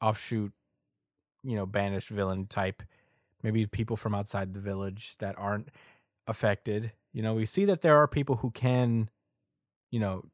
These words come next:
just not be affected for what, whatever reason. You know, Sarada, the scientist girl, Sasuke potentially. Um, so who knows? Uh, I,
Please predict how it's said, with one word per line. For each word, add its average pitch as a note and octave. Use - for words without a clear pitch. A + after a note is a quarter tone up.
just -
not A2
be G#2+
affected G2
for -
what, G#2+
whatever A2
reason. F#2+
You C3
know, F2
Sarada, G2+
the F2+
scientist G#2+
girl, G2
Sasuke G#2+
potentially. F#2+
Um, G2
so A#2+
who B2+
knows? G#2
Uh, G#2+
I, A#2